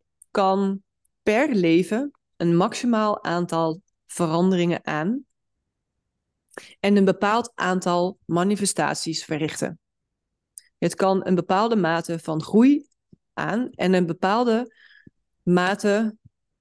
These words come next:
of een bepaalde hoeveelheid licht of informatie handelen of kanaliseren of ontvangen. Je bewustzijn kan tot een bepaald level verruimen,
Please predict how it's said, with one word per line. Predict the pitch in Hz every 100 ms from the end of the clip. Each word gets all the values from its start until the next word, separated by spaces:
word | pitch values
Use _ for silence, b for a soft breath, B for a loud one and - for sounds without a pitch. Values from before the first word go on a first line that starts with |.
| _
of | 160
een | 165
bepaalde | 156 180 185 220 240
hoeveelheid | 208 196 160 160 160 165
licht | 160 165 196 214 - - - _ _ _
of | - 185
informatie | - 190 175 165 160 170 214 - 208 214 - _ _
handelen | - 180 214 190 156 - - _ _
of | -
kanaliseren | - 196 190 185 180 208 165 147 -
of | - 165 -
ontvangen. | - 180 - 185 - - _ _ _ _ _ _ _ B B
Je | - 202
bewustzijn | 175 190 269 - 175 170 247 - _ _
kan | - 196 196 202 202 _ _
tot | 262 262 -
een | 208
bepaald | 190 180 185 247 294 -
level | 185 190 190 190 196 220
verruimen, | - - 170 160 180 170 160 285